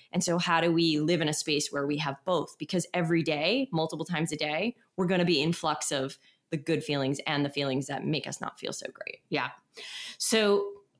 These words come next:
Speaker 2: what you said that resonated with me is basically beneath all addictions is this feeling of not being good enough,
Speaker 1: Mm.
Speaker 2: right? Um, and I think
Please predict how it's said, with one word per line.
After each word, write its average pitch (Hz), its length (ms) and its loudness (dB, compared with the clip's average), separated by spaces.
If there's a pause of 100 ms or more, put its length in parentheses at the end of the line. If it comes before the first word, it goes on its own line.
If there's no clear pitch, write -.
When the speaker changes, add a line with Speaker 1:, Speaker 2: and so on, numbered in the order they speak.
(180)
Speaker 2:
what 202 260 4
you 202 140 6
said 247 260 4
that 196 160 2
resonated 175 520 6
with 151 180 2
me 139 220 2
is 135 140 0
basically 143 800 0 (380)
beneath 202 340 4 (100)
all 180 220 4
addictions 135 640 0
is 143 120 -2
this 143 220 0
feeling 185 420 2
of 156 80 0
not 147 240 0
being 139 300 0
good 131 180 2
enough, - 380 -10
Speaker 1:
Mm. 147 240 -2 (160)
Speaker 2:
right? 147 280 2 (640)
Um, 160 720 2 (880)
and 185 100 6
I 175 40 6
think 185 380 2